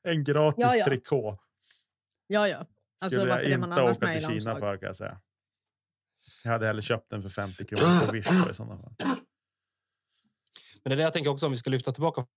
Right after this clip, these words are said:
Speaker 3: frågan till, eh, till discgolf igen. Att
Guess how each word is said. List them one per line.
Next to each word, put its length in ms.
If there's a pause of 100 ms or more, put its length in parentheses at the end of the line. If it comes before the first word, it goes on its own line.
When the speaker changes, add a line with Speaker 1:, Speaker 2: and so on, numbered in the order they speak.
(180)
Speaker 3:
frågan 240
till, 240
eh, 280 (160)
till 120
discgolf 380
igen. 180 (800)
Att 180